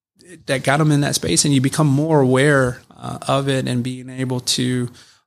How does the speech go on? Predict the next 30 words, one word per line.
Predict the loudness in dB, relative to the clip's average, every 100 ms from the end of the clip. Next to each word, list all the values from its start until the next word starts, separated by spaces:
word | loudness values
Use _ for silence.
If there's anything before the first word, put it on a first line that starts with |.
| -20
uh, | -20
help, | -10 0 0 0 -6
uh, | -4 -4 -10
bring | -2 2 4
awareness | 4 2 2 0 0
to | -2
the | 0
space, | -2 -2 -4 -4
but | -4
also | -4 -2 0 0 -2
being | -4 -4 -4 -2
a, | -4 -6 -8 -12
an | -14 -6
advocate | -4 -4 -6 -6
in | -6
that | -6
space, | -8 -6 -8 -6 -8 -10 -20 _ _
uh, | -10
for | -10 -12 -10 -6
us. | -4 0
And | 0
so | 0 -2 -6 -12 -20 _ _
those, | 2 4 4 2
those | 2 4
are | 4
ways, | 4 4 4 2
I | 0
think, | -2 -2 -2 -4
as | -4 -4
we, | -6 -8 -10 -14 -16